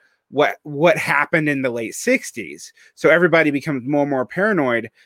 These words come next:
but they also just start doubling down on kinds of politics that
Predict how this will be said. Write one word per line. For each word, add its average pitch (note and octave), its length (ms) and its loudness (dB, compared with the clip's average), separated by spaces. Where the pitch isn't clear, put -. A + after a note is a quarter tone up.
but F3+ 180 0
they F#3+ 120 6
also G#3 460 6
just F3 340 -2
start F3+ 360 0
doubling E3+ 380 0
down E3+ 320 2
on C#3+ 200 -4
kinds F3 440 -2
of C3 140 -10
politics D#3+ 960 0
that D3 360 0